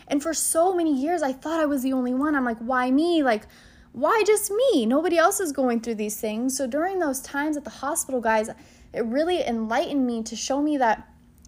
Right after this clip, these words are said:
I'm not alone and that there's different ways of coping through those things other than alcohol and drugs and, and, and actually, you know, learning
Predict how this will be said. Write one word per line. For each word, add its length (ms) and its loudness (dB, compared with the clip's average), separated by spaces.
I'm 220 4
not 200 4
alone 520 2
and 140 -2
that 140 -2
there's 260 2
different 440 -4
ways 360 -2
of 260 0
coping 560 0
through 180 -2
those 240 0
things 300 -4
other 260 4
than 220 -2
alcohol 560 -2
and 140 -4
drugs 420 0
and, 180 -6
and, 260 -2
and 200 -2
actually, 600 -4
you 80 -4
know, 280 -2
learning 640 4